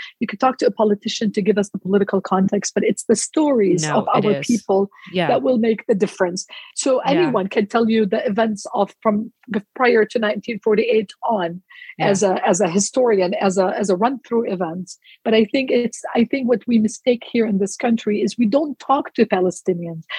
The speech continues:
Speaker 2: Yes.
Speaker 1: We don't open up to know what Palestinians go through on the daily, their parents, their
Speaker 2: Yes.
Speaker 1: families. They, they were not used as a resource.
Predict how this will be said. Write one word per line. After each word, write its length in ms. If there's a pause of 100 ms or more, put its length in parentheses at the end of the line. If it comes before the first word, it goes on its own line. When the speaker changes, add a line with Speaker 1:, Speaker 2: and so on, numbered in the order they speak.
Speaker 2:
Yes. 220
Speaker 1:
We 180
don't 380
open 380
up 200 (100)
to 100
know 500
what 240
Palestinians 720
go 200
through 320 (680)
on 180
the 100
daily, 480 (220)
their 140
parents, 600 (140)
their 220
Speaker 2:
Yes. 100
Speaker 1:
families. 640 (340)
They, 400
they 120
were 160
not 240
used 480
as 140
a 80 (340)
resource. 680